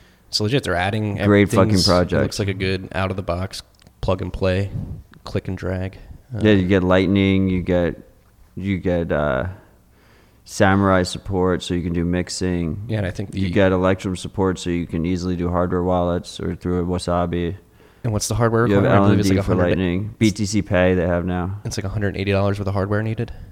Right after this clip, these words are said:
Speaker 1: right?
Speaker 2: Yeah, if, if, maybe a little bit less.
Speaker 1: Okay. Yeah.
Speaker 2: Yeah, 'cause the Raspberry Pi is, like, fifty bucks.
Speaker 1: Yeah.
Speaker 2: Um, then the S S D is, like, ninety. So that's, like, one fifty.
Speaker 1: One, yeah.
Speaker 2: And then it,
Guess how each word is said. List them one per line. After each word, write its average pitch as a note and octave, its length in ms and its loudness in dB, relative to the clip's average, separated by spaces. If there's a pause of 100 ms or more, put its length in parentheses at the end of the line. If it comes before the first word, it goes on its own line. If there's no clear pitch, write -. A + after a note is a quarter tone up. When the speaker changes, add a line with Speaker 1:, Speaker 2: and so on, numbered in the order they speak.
(220)
Speaker 1:
right? G2 200 -8 (260)
Speaker 2:
Yeah, A2+ 220 6
if, - 200 2
if, - 280 -4
maybe A#2+ 260 2
a A#2 60 6
little G#2+ 120 6
bit G2 140 2
less. E2+ 420 0 (180)
Speaker 1:
Okay. - 220 -14 (920)
Yeah. - 160 -8
Speaker 2:
Yeah, C#2 160 -4 (100)
'cause G2 220 4
the G2+ 120 6
Raspberry G#2+ 400 8
Pi G2+ 280 8
is, G2 120 4
like, F#2+ 140 2
fifty G2 340 -2
bucks. F#2 640 0 (160)
Speaker 1:
Yeah. F#2+ 200 -8 (200)
Speaker 2:
Um, F#2 320 6
then F#2+ 200 6
the F#2+ 120 4
S F#2+ 240 4
S F#2+ 220 0
D F#2+ 240 4
is, F2+ 200 2
like, F2 320 0
ninety. F#2 760 2 (800)
So - 180 -2
that's, F#2+ 180 0
like, F#2+ 140 4
one F#2 300 0
fifty. D2+ 540 -4
Speaker 1:
One, E2+ 220 -2 (120)
yeah. - 160 -10 (240)
Speaker 2:
And F#2 160 4
then F#2 140 4
it, F2+ 140 0